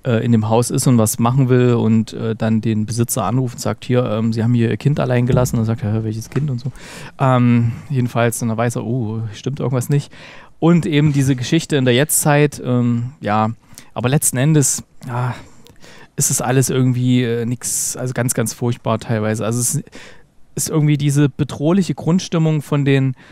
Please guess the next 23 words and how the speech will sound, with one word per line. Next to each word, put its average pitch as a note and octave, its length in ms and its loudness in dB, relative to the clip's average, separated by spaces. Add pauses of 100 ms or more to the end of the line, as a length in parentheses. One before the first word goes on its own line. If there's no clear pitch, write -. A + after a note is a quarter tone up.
(160)
von C#3 160 0
den C3+ 120 0
Originalfilmen C3 680 2
ist - 140 -6
völlig F3+ 260 0
dahin. D3+ 420 2
Es - 120 -8
passiert C#3 340 -2
gleich D#3 240 2
am C3+ 100 2
Anfang E3 360 0
irgendwas, C#3+ 360 0
wo C3+ 80 -2
man B2 100 0
denkt, A2+ 200 -2
"Ach, G#2+ 80 -6
das - 140 -10
ist - 80 -8
aber A#2 100 2
jetzt G#2 160 -2
lächerlich." G#2+ 460 -4 (360)
Und, A#2 400 -4
ähm, A2+ 300 -2